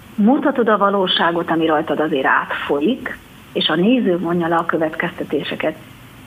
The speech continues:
Értelmes ember nem szereti a szájába rágnak valamit.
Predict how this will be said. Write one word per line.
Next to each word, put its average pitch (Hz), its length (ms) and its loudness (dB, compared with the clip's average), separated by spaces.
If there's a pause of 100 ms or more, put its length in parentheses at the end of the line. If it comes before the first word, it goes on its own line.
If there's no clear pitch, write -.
(280)
Értelmes 220 520 2
ember 196 220 0
nem 202 220 0
szereti 180 260 -4
a - 160 -6
szájába 135 360 0
rágnak 131 360 -4
valamit. 110 460 -4